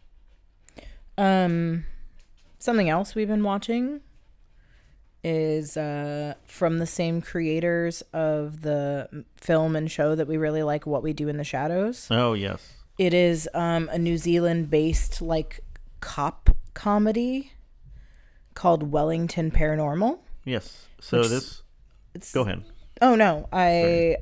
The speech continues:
Speaker 1: I was just gonna say it's, like, the same police officers that kind of go to the home and investigate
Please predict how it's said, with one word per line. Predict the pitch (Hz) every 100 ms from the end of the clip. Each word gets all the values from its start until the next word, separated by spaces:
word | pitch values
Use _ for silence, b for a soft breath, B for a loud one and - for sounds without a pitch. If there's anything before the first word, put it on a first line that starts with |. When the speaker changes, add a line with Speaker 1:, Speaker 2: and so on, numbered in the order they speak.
| -
Speaker 1:
I | 180
was | 175
just | 175
gonna | - 165
say | 175
it's, | 156
like, | 165 -
the | 160
same | 170 165 160
police | 165 160 -
officers | 151 147 - 156 147
that | 143 -
kind | 156 147
of | 135
go | 147 139 143
to | -
the | 143
home | 143 156 147 143 139
and | 143
investigate | 139 147 - 147 139 139 -